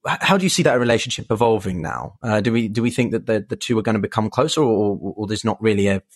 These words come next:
further integration of relations that we can see, uh, unless the two form a,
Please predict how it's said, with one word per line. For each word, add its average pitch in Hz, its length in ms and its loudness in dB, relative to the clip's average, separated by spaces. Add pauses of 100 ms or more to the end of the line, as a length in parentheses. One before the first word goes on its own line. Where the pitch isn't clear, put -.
(120)
further 107 380 2
integration 98 560 0
of 98 140 -4
relations 95 440 -2
that - 80 -8
we 95 80 -12
can 95 140 -8
see, 92 480 -2 (400)
uh, 110 160 0
unless 101 320 0
the 104 120 -8
two 104 220 0
form 98 260 0
a, 95 140 2